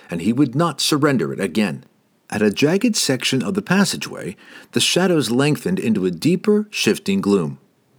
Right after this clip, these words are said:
One of them reached out and grabbed Wulfgar. A sting of deathly chill shivered into the barbarian.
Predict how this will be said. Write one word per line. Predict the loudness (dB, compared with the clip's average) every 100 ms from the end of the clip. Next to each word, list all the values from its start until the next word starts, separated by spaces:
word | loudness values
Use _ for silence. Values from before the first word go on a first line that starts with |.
| _
One | -8 0 0
of | 0
them | -2 -4 -4
reached | -2 0 0 0
out | 0 -2 -4
and | 0 0 -2
grabbed | 0 0 2 0 -2
Wulfgar. | 0 2 0 -4 -10 -12 _ _ -16 -4
A | 0
sting | 0 2 2 2 0
of | -2 0
deathly | 2 2 0 -2
chill | 0 0 2 2
shivered | 0 2 2 0
into | 0 0 0
the | -2
barbarian. | -2 0 0 0 -4 -8